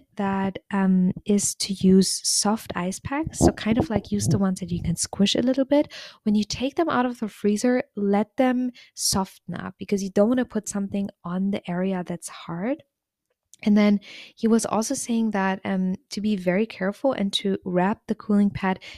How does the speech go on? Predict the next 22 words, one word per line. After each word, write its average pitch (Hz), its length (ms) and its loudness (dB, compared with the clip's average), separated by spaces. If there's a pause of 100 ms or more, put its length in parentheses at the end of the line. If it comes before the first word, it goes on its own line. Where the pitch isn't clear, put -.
(120)
in 196 100 4
a 190 60 4
clean 240 400 2
cloth 226 540 0 (320)
or 240 180 6
to 240 120 0
put - 200 -4
paper 185 340 0
around 156 340 -2
it. 160 120 -8
So - 120 -4 (120)
anything 247 440 0
that 208 220 -4
you 202 60 0
don't 202 320 0
have 190 420 -2 (360)
the 190 200 0
immediate, 208 640 2 (180)
you 202 100 -2
know, 190 200 2
harsh 196 520 -2
cold 202 460 2